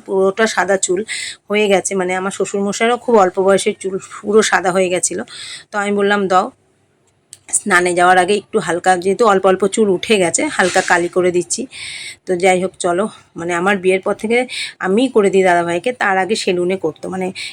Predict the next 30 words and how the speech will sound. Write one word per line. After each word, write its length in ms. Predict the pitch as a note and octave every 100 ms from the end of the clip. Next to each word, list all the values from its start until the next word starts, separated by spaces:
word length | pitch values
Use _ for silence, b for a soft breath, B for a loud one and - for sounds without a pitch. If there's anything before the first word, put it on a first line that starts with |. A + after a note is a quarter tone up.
| B
এদের 240 | F#3+ G3+ F3+
যেহেতু 300 | G3 G#3+ G#3
অল্প 260 | F#3 F3+
বয়সে 340 | F#3+ F#3+ F#3+ G3
চুল 240 | - F#3
পাকার 380 | G3 F3+ G3 F3
ধাঁচটা 500 | D#3+ G3 - - F#3+
আছে, 380 | F#3 - F3+ A#3 B B _
ওই 100 | E3+
জন্য 260 | F3+ G#3 C4
সেলুনে 380 | - F3+ F#3+
চুল 200 | A3+ G3+
কাটার 240 | F#3 F3 F#3+
সাথে 360 | - - G4 F#4+
কালি 200 | G#3 F#3+
করে 200 | F3+ D#3+
আসতো। 220 | D#3 -
এই 80 | F#3
দেখো 300 | F#3 F#3+ A3 - _ _ _ -
একদম 420 | F#3+ F3+ F#3 F#3+
ফাইনাল 380 | - F#3 F#3 F#3
লুকটা। 340 | F#3 - A#3 B B B B B B D#3 B -
আর 80 |
আমার 240 | F#3 F#3 F#3+
নিজের 340 | F#3+ F3 F#3+
দিকেও 300 | F#3 G#3 A3
হাসি 280 | G3+ G3 G3+
পাচ্ছে, 220 | F#3+ F#3
দাদাভাইও 460 | F#3+ E3+ F3 F3 F#3
হাসছে। 380 | E3 E3+ -